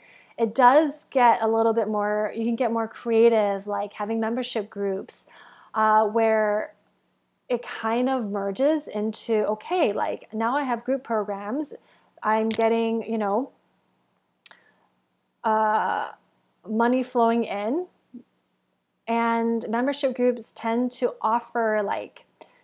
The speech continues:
you know, you're offering a value depending on how you're doing it, but you're kind of guaranteed a little bit of your, your, the expectation of money coming in. Um, and it depends on how you structure it.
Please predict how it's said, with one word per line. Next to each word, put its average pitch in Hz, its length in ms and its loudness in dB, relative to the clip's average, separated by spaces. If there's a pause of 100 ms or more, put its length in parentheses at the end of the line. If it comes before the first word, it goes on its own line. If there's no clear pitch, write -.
(120)
you 285 80 -4
know, 269 60 2
you're 240 140 2
offering 233 380 0
a 233 100 0
value 202 760 2 (720)
depending 220 360 -2
on 202 140 -2
how 202 160 -6
you're 196 280 -8
doing 208 360 -6
it, 214 220 -6 (300)
but 233 180 4
you're 233 400 2
kind 269 300 -6
of 370 180 -2
guaranteed 339 640 -2
a 359 60 4
little 330 280 4
bit 330 240 6
of 226 300 0
your, 240 200 0 (120)
your, 226 220 -2
the 208 100 -2
expectation 233 680 -2
of 208 100 -2
money 202 260 -2
coming 196 340 -8
in. 339 280 -4 (460)
Um, 226 500 0 (600)
and 254 500 -2
it 247 80 -4
depends 285 440 -2
on 233 60 -4
how 226 100 -4
you 220 100 -2
structure - 380 -6
it. - 180 -12